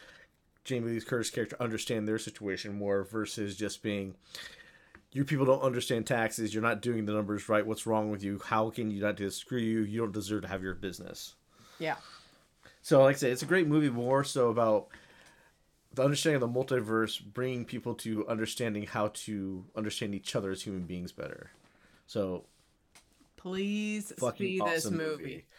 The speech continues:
Speaker 2: Please see it. It, if you could see it in the theaters,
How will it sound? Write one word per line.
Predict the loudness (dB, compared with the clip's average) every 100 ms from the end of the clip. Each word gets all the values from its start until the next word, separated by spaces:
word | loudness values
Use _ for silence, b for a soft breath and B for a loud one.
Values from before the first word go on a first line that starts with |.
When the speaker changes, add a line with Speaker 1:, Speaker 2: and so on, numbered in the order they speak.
| B
Speaker 2:
Please | -2 0 0
see | -2 -2 0
it. | -2 -4 -12
It, | -12 -12 _ _ _ _ _
if | -10 -10
you | -8
could | -10
see | -4 -4
it |
in | -2
the | -4
theaters, | -4 -4 -2 -6